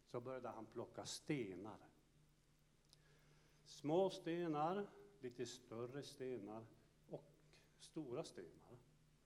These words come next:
Och de här sakerna gick han och la varje dag på ett speciellt ställe i utkanten av byn där han bodde. Tiden gick. Han höll på att plocka stenar i ungefär tjugofem år.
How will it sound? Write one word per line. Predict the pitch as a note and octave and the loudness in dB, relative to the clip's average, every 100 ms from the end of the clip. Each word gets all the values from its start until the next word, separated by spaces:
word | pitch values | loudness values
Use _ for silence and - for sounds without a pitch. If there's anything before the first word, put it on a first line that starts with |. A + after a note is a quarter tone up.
| - - - - - - - - - - - | -20 -20 -20 -20 -20 -20 -20 -20 -20 -20 -6
Och | C#3+ | 2
de | C#3 C3+ | 4 6
här | D3 F3 G3 G3+ | 8 8 6 2
sakerna | - D3+ D#3 D#3 C#3+ C3+ C3 C3+ - | 6 10 10 8 6 6 6 4 2
gick | C3 C#3+ C#3 - | 0 0 0 2
han | C#3+ C#3 | 6 8
och | C3 C3+ - | 10 10 8
la | A#2+ C#3 D3+ B2 G#2 - - | 8 12 12 10 8 0 -8
varje | C3+ C#3+ A#2+ A2+ C3 | 8 10 10 6 4
dag | A#2+ A2+ A2 A2 | 6 6 6 4
på | - C3 | 2 2
ett | B2 A#2+ | 2 0
speciellt | - - B2 - A#2 G#2+ G2 | -4 -2 0 2 4 2 0
ställe | - - B2 G2+ F#2 G#2+ A2 - - - - - - - | -4 2 2 2 -2 -6 -8 -14 -20 -20 -20 -20 -20 -12
i | C#3+ F#3+ F3 | -8 0 4
utkanten | D3 A#2 - C3 C3 B2+ B2 A2+ | 4 4 2 2 4 2 0 0
av | G#2 G2+ | -2 -2
byn | G#2+ G#2+ G#2+ G2+ - | 0 2 0 -2 -4
där | G#2+ | -4
han | G2+ G2 | -2 -4
bodde. | F#2+ - - B2 - - - - - - - - - - - - - - - - - - - - - | -6 -8 -4 -4 -4 -14 -20 -20 -20 -20 -20 -20 -20 -20 -20 -20 -20 -20 -20 -20 -20 -20 -20 -20 -2
Tiden | D3+ E3+ D#3+ D#3 | 6 8 10 8
gick. | B2 D#3+ G#3+ - - - | 8 4 2 -4 2 2
Han | C3+ | 4
höll | D3 | 2
på | D3 D3 C#3+ | 6 6 6
att | C#3+ - C#3 C3 B2+ B2 - D3 | 4 0 2 4 2 0 0 2
plocka | C#3+ A#2+ C3+ | 4 4 0
stenar | - B2+ A#2+ C3 | 2 2 4 4
i | C3+ | 4
ungefär | A#2+ A2+ B2 A#2 | 4 2 2 0
tjugofem | - A#2 B2 A2 F#2+ | -2 0 2 2 0
år. | F#2 B2+ | 4 4